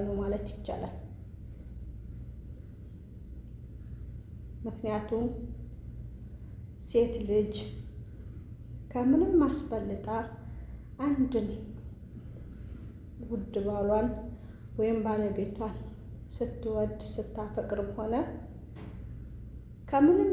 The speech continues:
በላይ በቃ ልቧን አሳልፋ ትሰጣለች። ኦፍ ኮርስ እስከ ጥግም የምትደርስ ነች። በዚህ አጋጣሚ ደግሞ ባልየው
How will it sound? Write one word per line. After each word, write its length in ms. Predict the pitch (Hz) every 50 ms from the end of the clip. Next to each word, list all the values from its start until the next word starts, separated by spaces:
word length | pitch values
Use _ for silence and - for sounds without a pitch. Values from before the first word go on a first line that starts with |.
| - -
በላይ 300 | - 277 269 285 302 294 240
በቃ 220 | 180 165 - - 208 226
ልቧን 400 | 226 240 240 220 233 233 226 220
አሳልፋ 500 | 214 190 - - 226 208 208 196 - - - 208
ትሰጣለች። 720 | - - - - 240 - - - - - - - - - - - - - - - - - - - - - - - - - - - - - - -
ኦፍ 180 | 269 247 254 - -
ኮርስ 280 | - 294 294 285 - - - - - -
እስከ 280 | 269 262 - - - - 269 269 -
ጥግም 380 | - - - - - 294 262 277
የምትደርስ 680 | 262 226 214 208 - - - 214 - - 190 190 - - - -
ነች። 280 | - 92 92 - - - - - - - - - - - - - - - - - - - - - - - - - - - - - - - - - - - - - - - - - - - - - - - - - - - - - - - - - - - - - - - - -
በዚህ 340 | - 277 285 277 - 339 349
አጋጣሚ 520 | 359 349 - 285 269 262 - 254 240 240 247 240
ደግሞ 300 | - 240 233 220 226 233 240 247 262 262 247 - - - - - - - - - - - - - -
ባልየው 680 | - 240 233 240 247 240 233 208 196 196 240 226 226